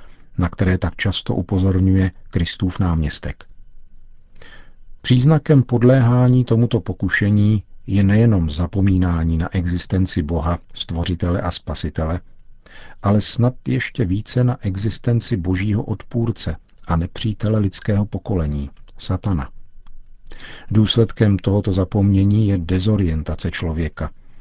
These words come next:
který místo toho, aby mezi dobrem a zlem rozlišoval,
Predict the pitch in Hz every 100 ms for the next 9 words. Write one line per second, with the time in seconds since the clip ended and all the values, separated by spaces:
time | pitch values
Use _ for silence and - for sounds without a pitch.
0 | - - - 98 98 98 - 95 - 98
1 | - 87 95 92 87 85 85 95 98 -
2 | 90 90 85 82 80 92 - 95 90 90